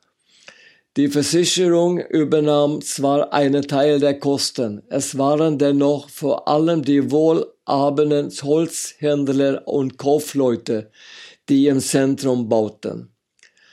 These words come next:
Sie brauchten große Grundstücke für ihre prächtigen Häuser und natürlich war es auch teurer, in den Stein zu bauen.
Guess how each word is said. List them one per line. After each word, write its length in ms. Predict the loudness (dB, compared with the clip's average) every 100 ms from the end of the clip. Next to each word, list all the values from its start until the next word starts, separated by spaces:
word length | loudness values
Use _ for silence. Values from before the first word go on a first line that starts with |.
| _ _ _
Sie 300 | -4 0 0
brauchten 560 | 2 2 2 2 -2 0
große 480 | 2 2 2 0 2
Grundstücke 720 | 2 2 0 -2 -2 0 -2
für 140 | 0
ihre 600 | -2 0 2 4 4 2
prächtigen 760 | -2 -2 -2 -2 -2 0 0 2
Häuser 580 | 2 2 0 0 0 -2
und 200 | -6 -2
natürlich 680 | -4 -2 0 2 0 -2 0
war 140 | 0
es 140 | 0
auch 260 | 0 0 0 -8
teurer, 600 | 0 2 2 2 0 0
in 220 | -2 0
den 120 | -2
Stein 440 | -2 -2 0 0 -2
zu 220 | -4 -2
bauen. 520 | 0 0 -2 -6 -10